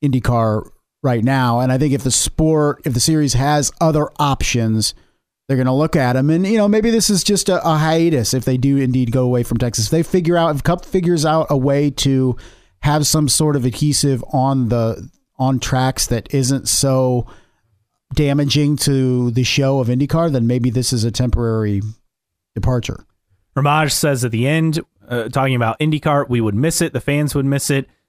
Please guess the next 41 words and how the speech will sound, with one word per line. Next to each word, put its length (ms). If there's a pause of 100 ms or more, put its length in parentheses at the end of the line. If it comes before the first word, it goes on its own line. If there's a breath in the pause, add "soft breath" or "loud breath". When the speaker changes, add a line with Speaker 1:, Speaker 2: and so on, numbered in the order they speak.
(120)
Speaker 2:
I'm 160
just 240
optimistic 640
that 80
we 140
will 160
always 260
be 140
partners, 580
but 220
that's 400
really 260
all 220
I 100
can 180
say." 360 (460)
It's 100
not 140
real 140
confident 640
at 60
the 80
end, 420
Speaker 1:
<laughs> 60
Speaker 2:
right? 200
Speaker 1:
No, 260 (320 loud breath)
right? 360 (1200)
Speaker 2:
So 200
that's 280
what 180
he 200
had 220
to 60
say. 440
And 120
again, 280
he's 560 (300)
the 100
guy 220
in 300
charge. 600